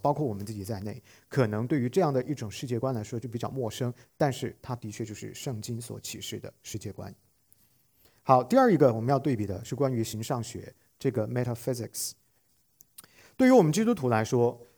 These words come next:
一切存在或者一切现实的基础就是上帝。如果没有上帝的话，那么就什么都没有。那么讲到了上帝的存在，它就是深刻地影响或者说决定了什么是我们的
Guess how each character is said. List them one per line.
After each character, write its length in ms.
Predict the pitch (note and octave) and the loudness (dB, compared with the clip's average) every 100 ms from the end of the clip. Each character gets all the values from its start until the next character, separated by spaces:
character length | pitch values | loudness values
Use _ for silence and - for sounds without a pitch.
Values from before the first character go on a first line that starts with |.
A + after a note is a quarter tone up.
| _ - | _ -4
一 300 | B2+ D#3+ G#3+ | 2 2 2
切 540 | - B3 E3 A2+ G#2+ | 2 6 6 6 2
存 420 | - - A#2 G#2+ | -6 -2 -2 0
在 400 | B2 D3 G#2 E2+ - | 2 2 2 -4 -8
或 160 | - C3+ | -2 0
者 100 | A2 | -2
一 280 | G2+ G#2+ | -2 -2
切 320 | E3 - C3+ A2 | -2 0 0 0
现 420 | - A#3+ F3 A2+ | 2 4 4 2
实 300 | - G#2 G#2 | -4 -6 -4
的 100 | A2 | -4
基 180 | - D3 | -4 -8
础 240 | - - _ _ _ - | -8 -18 _ _ _ -14
就 100 | A#2+ | -12
是 120 | A2 | -12
上 200 | - F#2 F#2 | -12 -14 -14
帝。 160 | G#2+ _ _ _ _ - - - | -16 _ _ _ _ -20 -4 6
如 140 | G3 | 8
果 80 | B3 | 10
没 140 | D#3+ | 8
有 120 | F3+ | 6
上 240 | B2 F3 C#3 | 6 2 4
帝 100 | D3 | 2
的 80 | A2+ | 2
话， 220 | A2+ A2 | 0 2
那 100 | C#3 | 2
么 100 | A#2 | 2
就 120 | A#2 | -2
什 140 | G#2 G2 | -4 -4
么 80 | |
都 100 | G#2 | -2
没 140 | A#2+ G#2+ | -2 -2
有。 180 | G2+ - - - | -6 -12 -4 4
那 100 | F3+ | 6
么 160 | C#3 - - | 6 2 4
讲 180 | D3 B2 | 6 10
到 140 | G#3 | 10
了 80 | G3 | 8
上 220 | - G3 | 6 4
帝 80 | D#3+ | 4
的 100 | C3 | 2
存 220 | - G#2+ | -2 -2
在， 240 | C3 G#2+ - _ | 0 0 -4 _
它 240 | - G3+ G#3 | 0 6 6
就 160 | G#3 | 4
是 140 | - D3 | -2 -2
深 360 | - A#3 A#3+ | 6 6 6
刻 240 | A#3 B3 D#3 | 2 4 6
地 200 | A#2 G#2 - | 4 0 -8
影 280 | B2 A#2 D#3 | -2 0 2
响 240 | - G#2+ | 0 0
或 120 | G#2+ C3 | 0 0
者 80 | |
说 100 | A#2 | 0
决 220 | C3 B2 C3+ | 0 0 2
定 160 | G3 | 2
了 100 | A#2+ | 0
什 140 | - F#2+ | -4 -6
么 80 | |
是 100 | A2+ | -6
我 140 | E3 G#2+ | -4 -4
们 120 | F#2+ | -2
的 160 | A2 | -2